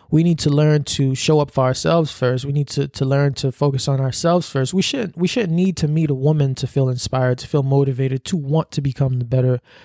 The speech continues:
version of, of ourselves. And, uh, yeah, it's, it's crazy, but, um, you know, that, that whole thing had me thinking, man, like,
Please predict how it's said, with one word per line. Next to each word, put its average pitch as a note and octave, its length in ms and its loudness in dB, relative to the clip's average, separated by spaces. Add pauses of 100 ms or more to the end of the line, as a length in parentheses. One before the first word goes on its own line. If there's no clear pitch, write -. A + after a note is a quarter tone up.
(180)
version C3 440 0
of, A#2+ 140 -2 (120)
of B2+ 140 0
ourselves. C3 640 -4 (640)
And, C#3 280 0
uh, C3+ 360 2 (1120)
yeah, A#3 240 0
it's, - 440 -2
it's F#3+ 200 -4
crazy, G3 480 -2
but, D#3 400 0 (180)
um, D#3+ 560 -2 (560)
you G#3 160 -2
know, E3 160 4
that, E3+ 280 0
that E3 140 0
whole F3 140 2
thing D#3 220 0
had D3 180 2
me C#3 100 0
thinking, C3 400 -2
man, B2+ 320 -2
like, C3 220 -4